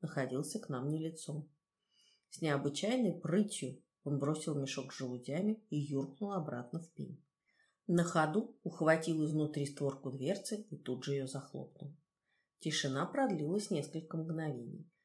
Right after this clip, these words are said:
а затем дверца в пне чуть-чуть приоткрылась, и из щели на нас воззрилось бегающее око. "Кто здесь?" — спросил старичок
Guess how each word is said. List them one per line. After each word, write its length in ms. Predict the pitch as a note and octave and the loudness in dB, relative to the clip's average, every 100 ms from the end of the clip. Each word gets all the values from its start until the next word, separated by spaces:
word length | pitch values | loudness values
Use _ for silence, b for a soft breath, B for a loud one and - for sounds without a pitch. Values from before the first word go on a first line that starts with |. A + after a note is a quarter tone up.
| _ - | _ -4
а 120 | D3 | 2
затем 420 | D3 C#3+ G#3 G#3 | 2 4 4 4
дверца 440 | D#3 E3 F3+ - | 4 2 2 -4
в 100 | - | -8
пне 300 | - E3+ F#3 | -2 0 0
чуть-чуть 440 | F3+ D3+ - D3 - | -2 -6 -4 -8 -2
приоткрылась, 800 | C#3 B2+ B2+ - C3 F#3+ A3 - b _ | -2 0 -4 -6 -2 0 0 -4 b _
и 140 | D#3 D3 | -2 -2
из 40 | |
щели 440 | C#3+ - - C3 E3+ | 0 -2 -2 0 2
на 180 | G#3+ D3+ | 2 2
нас 240 | C3 E3+ | 0 0
воззрилось 600 | D#3+ D3 B2 C3 F3 F3 | -2 -2 -2 -2 -2 -4
бегающее 640 | - B2 C3+ C3+ C#3+ - D#3 | -2 -2 -2 -2 -2 -2 -2
око. 520 | - - - - - _ _ _ _ _ _ | -2 -4 -4 -10 -12 _ _ _ _ _ _
"Кто 380 | - - - B4+ | -16 -8 6 8
здесь?" — 500 | B3+ C#3+ A2+ - - _ _ | 8 2 -4 -10 -14 _ _
спросил 500 | - C#3+ C3 - C3 | -12 -6 -4 -4 -8
старичок 680 | - B2+ A#2+ - G3+ G#3 | -6 -8 -8 -4 -4 -4